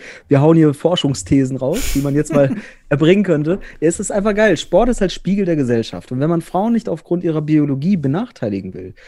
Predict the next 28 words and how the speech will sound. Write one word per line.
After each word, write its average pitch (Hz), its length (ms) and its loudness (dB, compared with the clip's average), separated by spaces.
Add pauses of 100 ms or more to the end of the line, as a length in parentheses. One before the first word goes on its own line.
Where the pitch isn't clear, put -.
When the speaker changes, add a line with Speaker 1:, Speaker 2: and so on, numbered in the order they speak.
(140)
Speaker 1:
dann 135 100 -2
brauchen 180 340 2
wir 170 120 0
halt 160 160 -4 (360)
gewisse 147 340 -4
Ansätze 120 560 -4
und 110 220 -10
die 135 40 -2
muss 143 360 -4
man 156 80 0
jetzt 147 120 -6
ausprobieren. 120 720 -8 (320)
Aber 139 200 0
leider 202 340 2
gibt 190 200 -4
es 147 180 -6
trotz - 380 -6
aller 190 160 0
Genderpädagogik, 120 1120 -4
so - 140 -10
will 131 80 -2
ich's 127 120 -6
mal 120 100 -6
nennen 139 200 -4
jetzt, 104 280 -6 (320)
gibt 170 200 -4
es 165 120 -6
halt 151 160 -2